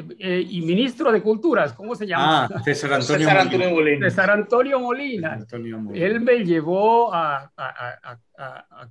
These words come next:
Speaker 1: casa de tantos amigos donde yo coleccioné, ¿no?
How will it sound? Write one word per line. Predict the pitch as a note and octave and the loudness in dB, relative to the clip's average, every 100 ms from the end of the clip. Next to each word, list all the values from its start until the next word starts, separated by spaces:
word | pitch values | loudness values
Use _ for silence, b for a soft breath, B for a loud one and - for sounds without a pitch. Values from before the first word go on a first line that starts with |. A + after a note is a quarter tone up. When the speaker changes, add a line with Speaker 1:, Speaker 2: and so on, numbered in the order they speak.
| _ | _
Speaker 1:
casa | E3 F3 F3 G3+ | -4 -4 -2 -2
de | F#3+ | -2
tantos | F#3+ F#3 F3+ A#3 | -4 -4 -4 -4
amigos | G3+ E3+ F3+ G#3+ G#3 A3+ A#3 A3+ _ _ _ _ - | -2 0 0 -2 0 0 0 -4 _ _ _ _ -16
donde | D3 D#3+ E3+ E3 F3 F3 - | -4 0 0 0 -2 -4 -8
yo | D3 D#3+ G#3 | -10 -8 -6
coleccioné, | - E3 - C#3+ C3+ D#3+ A3 A3 - _ _ - | -6 -6 -8 -10 -8 -4 -2 -2 -6 _ _ -20
¿no? | C3+ D#3 A3 A#3+ | -12 -6 -6 -6